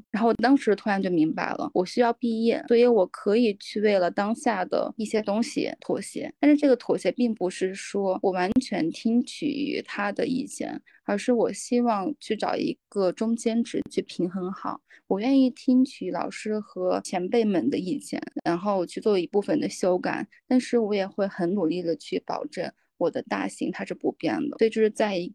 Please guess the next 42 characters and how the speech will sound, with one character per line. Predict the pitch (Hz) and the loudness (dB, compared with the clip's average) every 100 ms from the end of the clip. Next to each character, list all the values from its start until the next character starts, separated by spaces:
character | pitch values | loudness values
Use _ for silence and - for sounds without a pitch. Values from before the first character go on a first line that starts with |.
| _ | _
个 | 190 165 - | -2 0 -2
长 | - 175 - | -8 -4 -2
期 | - - 226 | -4 -4 -6
平 | - - 170 190 | -4 -4 -2 -2
衡 | 190 180 185 | -2 -4 -4
和 | 185 | -6
沟 | 180 196 208 | -2 -2 -2
通 | 214 208 | -2 -2
的 | 202 | -2
过 | - - 180 | 0 0 0
程 | - - 196 | 0 -2 -2
中 | - - - _ _ _ | -4 -8 -12 _ _ _
找 | - - | -6 -2
了 | 175 | 0
一 | 175 160 | -2 -6
点， | - 208 - - _ _ - | -6 -8 -8 -12 _ _ -6
然 | - | -6
后 | 170 196 - | -2 -4 -2
把 | 175 - | -6 -4
自 | - 196 | -8 -10
己 | - 180 | -6 -4
的 | - | -2
毕 | 160 196 | -2 0
业 | 180 185 | 2 0
设 | - - 175 | -4 -4 -2
计 | - - 151 | -2 -4 -2
做 | 196 180 | 0 0
了 | 170 | 0
微 | 180 180 - _ | -2 -4 -6 _
调。 | - - - - - _ - | -14 -10 -10 -12 -16 _ 2
那 | 269 | 4
个 | 240 | 4
调 | - - | 2 -2
整， | 190 277 - _ 190 - | 0 -2 -2 _ -14 -4
我 | |
觉 | 208 | 2
得 | 226 214 | 4 4
我 | 190 | 2
有 | 196 | 2
一 | 202 | 2
点 | 185 180 | 2 0
点 | 175 170 | -2 -4